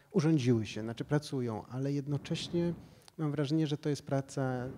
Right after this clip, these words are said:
niepewna, właśnie nie dająca stabilizacji. Takie mam wrażenie, że trochę się miotają w tym. I, i właśnie to jest moje pytanie, czy jakby Japonia przeżywa to, co pewnie, no, w-, e, to, co pewnie jest dom-, domeną też Eu-, Europy, no, czy w ogóle jakby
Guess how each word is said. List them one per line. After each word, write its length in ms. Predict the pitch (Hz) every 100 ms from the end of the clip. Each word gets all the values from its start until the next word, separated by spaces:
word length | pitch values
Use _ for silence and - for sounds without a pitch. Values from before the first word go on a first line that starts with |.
| 143 143
niepewna, 840 | 147 - 156 151 165 165 165 165
właśnie 280 | 151 - 165
nie 80 | 156
dająca 400 | 170 208 - 127
stabilizacji. 800 | 131 110 117 113 113 104 - 110
Takie 220 | 123 143
mam 80 | 143
wrażenie, 220 | 151 160
że 100 | 147
trochę 200 | 170 170
się 120 | 180
miotają 480 | 165 160 - 127 110
w 80 | -
tym. 220 | - 95 - - - - - 151
I, 380 | 127 127 127 135 131 - _ -
i 40 |
właśnie 200 | 170 -
to 60 | -
jest 100 | 208
moje 120 | 214
pytanie, 420 | 214 208 180 131
czy 160 | 120 131
jakby 260 | 123 123 135
Japonia 380 | 127 151 147
przeżywa 440 | 135 139 127 143 139
to, 160 | -
co 120 | 131 139
pewnie, 300 | 135 131 131
no, 180 | 127
w-, 300 | 143 139 139 _ - - - - - - -
e, 380 | 233 120 113 -
to, 100 | -
co 120 | - 139
pewnie 320 | 127 127 127
jest 240 | 127 120
dom-, 480 | 131 131 - - 180
domeną 360 | 160 135 139 139
też 200 | 139 147
Eu-, 360 | 147 170 175
Europy, 600 | 151 165 160 202 - 127 107
no, 180 | 107
czy 160 | 107 127
w 120 | 113
ogóle 220 | 123 123
jakby 400 | 107 104 113 107